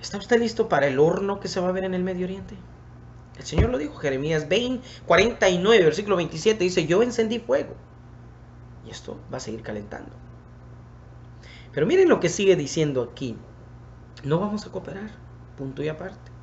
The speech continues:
Asimismo, Carter ha declarado que Estados Unidos seguirá, ojo y oído, seguirá apoyando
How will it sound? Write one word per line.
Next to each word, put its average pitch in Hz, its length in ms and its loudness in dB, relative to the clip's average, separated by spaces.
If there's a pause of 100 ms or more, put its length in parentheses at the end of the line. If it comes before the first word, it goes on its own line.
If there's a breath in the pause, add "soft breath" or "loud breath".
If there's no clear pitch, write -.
(840 loud breath)
Asimismo, 277 540 4
Carter 175 360 6
ha 170 100 8
declarado 160 580 4
que 151 80 -2
Estados 175 340 0
Unidos 156 300 0
seguirá, 147 580 0 (1120)
ojo 170 300 2
y 170 80 4
oído, 196 340 2 (1000 soft breath)
seguirá 127 920 -4 (180)
apoyando 156 920 0